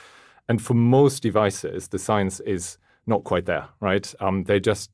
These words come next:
don't work in a clinical sense. We have a, a much, much longer way to go. The example that Natasha picked about irregular heartbeats is actually quite interesting because not the Apple Watch, but other devices have been prescribed by the N H S,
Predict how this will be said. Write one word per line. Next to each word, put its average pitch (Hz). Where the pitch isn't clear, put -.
don't 98
work 95
in 90
a 92
clinical 92
sense. -
We 98
have 101
a, 101
a 95
much, 101
much 101
longer 87
way 80
to -
go. 82
The 123
example 127
that 110
Natasha 101
picked -
about 87
irregular 95
heartbeats 85
is 104
actually 117
quite 104
interesting 98
because 101
not 131
the 117
Apple 131
Watch, -
but 98
other 117
devices 90
have 123
been 98
prescribed -
by 85
the 80
N 82
H 82
S, 92